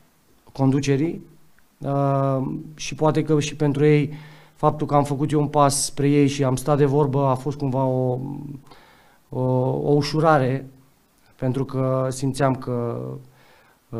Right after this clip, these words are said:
îmi pierdusem încrederea, uh, conducerii. Probabil e și normal, pe de, pe de-o parte. Pe de altă parte, um,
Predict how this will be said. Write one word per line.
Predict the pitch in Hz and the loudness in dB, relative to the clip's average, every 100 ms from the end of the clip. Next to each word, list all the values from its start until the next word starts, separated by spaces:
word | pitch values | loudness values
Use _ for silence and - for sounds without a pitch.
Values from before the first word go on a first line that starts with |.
| 117 | -6
îmi | 113 | -4
pierdusem | 131 123 139 135 | -4 -2 -2 0
încrederea, | 127 123 127 120 113 110 110 123 - _ _ - | -2 0 -2 -2 -2 -4 -6 -10 -18 _ _ -16
uh, | 123 123 123 | -14 -14 -12
conducerii. | 120 113 123 131 131 - | -6 -6 -4 -4 -4 -6
Probabil | 147 131 131 120 127 139 | -10 -8 -4 -4 -4 -6
e | 135 | -6
și | 131 | -4
normal, | 120 113 127 127 | -4 -2 -2 -2
pe | - | -4
de, | 117 117 113 117 | -8 -6 -8 -10
pe | 113 | -10
de-o | 117 | -10
parte. | 113 120 123 151 175 - - - - - - - - _ _ _ _ | -6 -6 -4 -6 -8 -14 -20 -20 -20 -20 -20 -20 -20 _ _ _ _
Pe | 160 | 2
de | 175 | 4
altă | 185 190 | 4 2
parte, | 190 185 190 190 190 180 170 143 - - - - - - | 0 0 0 0 2 2 0 -4 -10 -18 -14 -14 -12 -6
um, | 147 147 147 143 139 135 131 | 0 2 2 2 2 2 -2